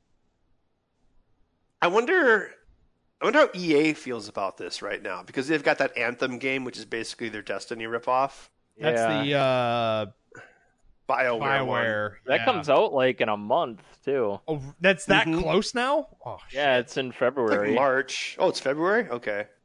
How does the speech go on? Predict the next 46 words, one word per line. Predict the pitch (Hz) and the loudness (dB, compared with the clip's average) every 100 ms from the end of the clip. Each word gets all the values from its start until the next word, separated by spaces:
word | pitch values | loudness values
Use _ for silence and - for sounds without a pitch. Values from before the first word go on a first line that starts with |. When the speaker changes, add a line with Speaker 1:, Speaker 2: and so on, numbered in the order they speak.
| _ 120 | _ -8
Speaker 3:
Yeah, | 123 123 | -4 -4
I'm | 117 | -6
pretty | - 139 | -6 -6
sure | - 135 | -2 -2
it's | 120 | -2
February. | - 120 123 104 101 101 104 - _ _ _ _ | -2 -2 0 -4 -2 -2 -4 -8 _ _ _ _
Speaker 2:
So | - 139 139 | -10 -6 -2
Speaker 1:
Well, | - | -4
I, | - 185 185 | 2 2 4
I'm | 240 | 2
just | 285 247 | 2 2
wondering | 226 220 196 | 4 6 4
if, | 170 - 151 | 4 0 -4
you | |
know, | 151 143 | 0 2
maybe | 143 151 147 | 0 0 0
Activision's | 139 139 143 131 127 120 | 0 0 -2 -4 -2 -2
like, | 117 | -4
"Hey, | 113 156 175 143 | -2 2 2 2
this, | 117 123 - 131 | -2 -6 -2 0
uh, | 117 110 107 _ _ _ _ _ _ _ - | 2 0 -2 _ _ _ _ _ _ _ -14
style | - - 143 135 117 | -4 4 4 4 0
of | 110 | -2
game | 131 123 120 | 0 0 -2
is | 107 | -8
done," | 107 123 117 104 101 _ _ - | -2 0 2 0 -8 _ _ -6
and | |
that's | 113 107 | -6 -2
why | 120 110 | 0 0
they | 110 | 0
probably | - 107 110 | -2 -4 -4
didn't | 110 104 | -10 -10
care | - 107 123 143 | -4 0 0 -2
if | - | -4
they | 135 | -2
took | 143 135 | -2 -2
it | 127 | -2
with | 139 | 0
them. | 151 160 | -2 -2
Speaker 2:
So | - 180 175 _ - | 2 2 0 _ -6
we, | 202 233 240 240 233 214 | -2 0 0 -2 -4 -6
Speaker 3:
Maybe. | 110 113 101 196 - | -6 -4 -4 -6 -6
Speaker 2:
I | |
think | 147 233 | -6 -6
it | 262 | 2
was | 233 165 - | 2 2 -4